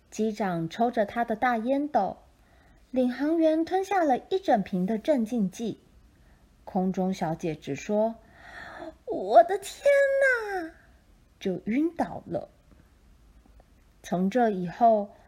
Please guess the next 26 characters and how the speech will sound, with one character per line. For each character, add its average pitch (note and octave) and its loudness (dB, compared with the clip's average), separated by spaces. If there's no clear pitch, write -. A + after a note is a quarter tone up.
旅 G#3 0
途 G#3 -2
上 A#3+ 0
一 F3 -2
路 G3+ 0
平 E3 -4
安， A#3+ -2
飞 G#3+ 0
机 G#3+ -2
没 G#3 2
有 B3+ -2
再 B3+ 0
出 D4+ -6
什 - -4
么 - -10
事， - -6
很 A#3 0
快 D4+ -2
就 C#4 -2
到 B3+ 0
达 F#3 -6
了 F#3 -2
多 F#3 0
雾 F#3+ -2
的 D#3 -8
北 - -10